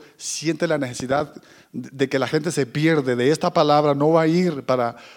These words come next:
para predicar y advertir a los hombres del juicio y para invitarlos a que viene el reino, se va a establecer un reino, primeramente el reino de Jesús milenial,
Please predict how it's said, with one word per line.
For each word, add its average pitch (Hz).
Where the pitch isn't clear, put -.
para 143
predicar 151
y 170
advertir 151
a 202
los 190
hombres 185
del 147
juicio 180
y 196
para 170
invitarlos 175
a 143
que 160
viene 185
el 185
reino, 185
se 135
va 147
a -
establecer 160
un 160
reino, 160
primeramente 151
el 127
reino 143
de 170
Jesús 175
milenial, 147